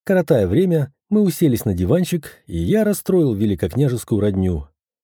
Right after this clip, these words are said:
«Я приготовил для вас подарки, но они ещё в пути. Это в дополнение к тем,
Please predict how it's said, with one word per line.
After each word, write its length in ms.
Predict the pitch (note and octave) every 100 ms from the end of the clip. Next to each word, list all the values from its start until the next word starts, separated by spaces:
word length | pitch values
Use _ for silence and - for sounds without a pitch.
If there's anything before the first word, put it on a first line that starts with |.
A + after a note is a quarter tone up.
| _
«Я 400 | F2 A#2+ D#3 C3 F2
приготовил 520 | B2 E3+ D#3 G3 E3+
для 180 | D3+ F3
вас 160 | D#3+
подарки, 640 | - E3 G3 D3+ A#2 F2+ C#2+ _ _
но 160 | C#3+ F3+
они 200 | A3 F#3
ещё 240 | D3 D#3+
в 60 | -
пути. 460 | D#3+ - D#3 D#2 - _ _ _ _
Это 360 | - F3+ F#3+ D#3
в 100 | B2
дополнение 580 | D3 D#3 F#3 E3+ A2 F#2+
к 60 |
тем, 320 | - F#3+ F3